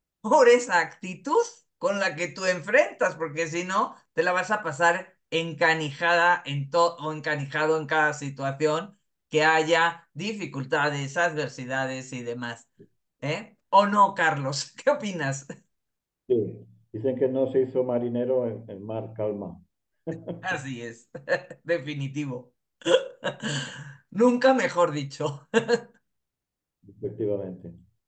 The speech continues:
Speaker 2: Así que la actitud es la correcta, siempre,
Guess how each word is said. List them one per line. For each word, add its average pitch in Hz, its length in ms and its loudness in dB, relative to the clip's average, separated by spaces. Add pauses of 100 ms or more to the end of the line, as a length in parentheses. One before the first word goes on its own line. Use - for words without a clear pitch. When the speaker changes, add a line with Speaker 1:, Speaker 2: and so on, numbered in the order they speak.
(1300)
Speaker 2:
Así 107 320 -10
que 110 180 -2
la 107 120 -2
actitud 113 420 -4
es 123 180 0
la 117 140 0
correcta, 113 640 -2 (240)
siempre, 107 760 -4